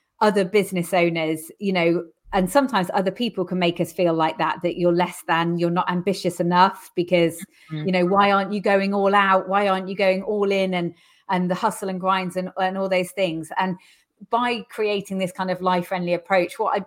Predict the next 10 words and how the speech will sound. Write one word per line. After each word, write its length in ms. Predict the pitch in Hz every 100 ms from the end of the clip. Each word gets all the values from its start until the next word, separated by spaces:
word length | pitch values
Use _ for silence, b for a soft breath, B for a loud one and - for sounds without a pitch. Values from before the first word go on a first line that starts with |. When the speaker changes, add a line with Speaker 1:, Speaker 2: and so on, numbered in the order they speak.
| _
Speaker 1:
basically 360 | 208 196 175 170
wanna 160 | 175
say 340 | 170 175 165 160
is 140 | 170
there 220 | 185 208
is 140 | 214 214
a 60 |
place 340 | 190 226 214 -
for 100 | 226
you 420 | 269 208 156